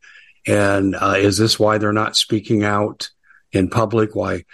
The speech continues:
why a parent's not going to the news station and, "Here, I've been reuni-, you reunited with my kid."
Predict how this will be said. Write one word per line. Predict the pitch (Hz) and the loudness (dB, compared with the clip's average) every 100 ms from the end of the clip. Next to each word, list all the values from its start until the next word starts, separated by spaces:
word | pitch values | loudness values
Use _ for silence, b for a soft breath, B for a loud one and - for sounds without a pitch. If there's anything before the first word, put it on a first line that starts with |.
| B B | B B
why | 101 | 0
a | 95 | 0
parent's | - 117 110 107 | 0 2 2 2
not | - 107 | -2 -2
going | 107 107 | 0 0
to | 101 | 0
the | 95 | 0
news | 104 110 | 2 2
station | - 107 104 113 101 | 4 2 2 0 0
and, | 92 | 0
"Here, | 101 98 | 0 2
I've | 98 | 2
been | 104 | 0
reuni-, | 98 95 98 101 | 0 0 -2 2
you | 107 | 2
reunited | 104 107 101 104 104 | 4 4 2 0 0
with | 95 | -2
my | 92 92 | -4 -6
kid." | - 120 113 | 0 2 2